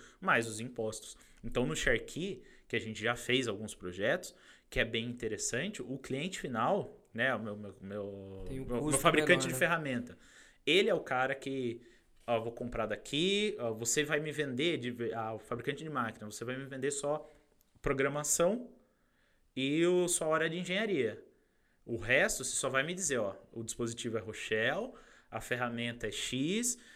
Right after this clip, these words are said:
Speaker 1: e, e o cone é Y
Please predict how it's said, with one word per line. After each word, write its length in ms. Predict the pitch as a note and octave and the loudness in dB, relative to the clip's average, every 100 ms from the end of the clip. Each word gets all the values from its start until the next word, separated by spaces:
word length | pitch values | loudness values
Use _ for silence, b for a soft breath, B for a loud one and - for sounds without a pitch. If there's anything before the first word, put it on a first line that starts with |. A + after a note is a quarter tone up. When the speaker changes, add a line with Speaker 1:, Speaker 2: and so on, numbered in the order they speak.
| b b _ | b b _
Speaker 1:
e, 920 | - B2 B2 A#2 A2+ A2 G#2+ G#2 F#2 - - | -2 0 0 0 -2 -2 -4 -6 -8 -14 -12
e 160 | G#2 | -4
o 220 | A#2 G#2+ | -2 -2
cone 420 | - - C#3 C3+ A#2+ | -2 2 4 4 2
é 80 | |
Y 680 | A2 D3+ G#3 - G#3+ G#3+ A3 | 0 0 -4 -4 -2 -2 -4